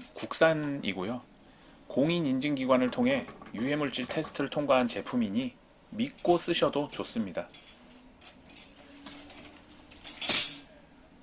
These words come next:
김과장 캠핑에 오시면 할인적인 가격에 만나보실 수 있습니다. 이상 리뷰를 마치겠습니다.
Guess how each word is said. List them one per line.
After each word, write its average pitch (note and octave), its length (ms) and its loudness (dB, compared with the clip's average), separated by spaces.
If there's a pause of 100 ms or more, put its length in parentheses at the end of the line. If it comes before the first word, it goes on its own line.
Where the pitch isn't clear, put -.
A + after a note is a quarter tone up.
(100)
김과장 B2+ 340 6
캠핑에 B2 300 2
오시면 A2+ 540 2 (640)
할인적인 C3+ 580 0
가격에 F2+ 520 -6
만나보실 F2+ 460 -4
수 - 120 -8
있습니다. D2 440 -10 (1300)
이상 B2 240 2
리뷰를 A#2 260 2
마치겠습니다. F#2 680 0